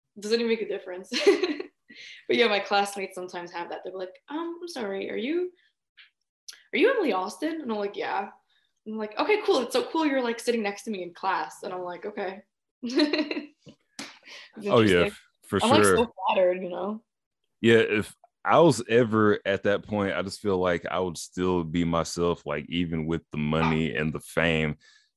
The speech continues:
Speaker 2: It's just, it just comes to a point where, like you said, uh, you can still keep the humility, but also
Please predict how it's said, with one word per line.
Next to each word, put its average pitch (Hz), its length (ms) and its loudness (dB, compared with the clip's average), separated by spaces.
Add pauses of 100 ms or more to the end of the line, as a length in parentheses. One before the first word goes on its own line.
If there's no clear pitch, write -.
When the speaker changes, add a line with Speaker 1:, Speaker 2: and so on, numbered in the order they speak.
Speaker 2:
It's 80 140 -6
just, 90 560 0
it 90 60 -2
just 90 160 -4
comes 92 240 2
to 85 140 4
a 76 60 2
point 85 300 0
where, 80 380 0
like 80 260 0
you 78 80 -10
said, 82 460 0 (560)
uh, 76 320 0
you 92 160 -2
can 92 140 0
still 87 520 2
keep - 240 -6
the 80 280 -2
humility, 80 720 0 (100)
but 73 380 0
also 82 600 2